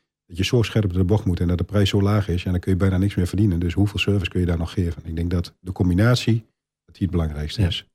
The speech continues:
Speaker 2: Ehm, je, je had het over een, eh, nou, een breed, eh, pakket voor allerlei clubs.
Speaker 1: Ja.
Speaker 2: Ehm, in, in hoeverre maak je onderscheid tussen amateurclubs en betaalde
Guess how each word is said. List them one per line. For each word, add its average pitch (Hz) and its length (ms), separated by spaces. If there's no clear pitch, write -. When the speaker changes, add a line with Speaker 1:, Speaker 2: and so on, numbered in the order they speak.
Speaker 2:
Ehm, 117 360
je, 131 340
je 117 80
had 113 200
het 107 120
over 101 360
een, 101 180
eh, 127 220
nou, 107 360
een 92 80
breed, 120 500
eh, 98 360
pakket 104 500
voor 92 340
allerlei 90 500
clubs. - 440
Speaker 1:
Ja. 101 80
Speaker 2:
Ehm, 123 300
in, 139 220
in 135 120
hoeverre 143 340
maak 143 240
je 151 80
onderscheid 135 440
tussen 123 440
amateurclubs 120 680
en 113 400
betaalde 110 400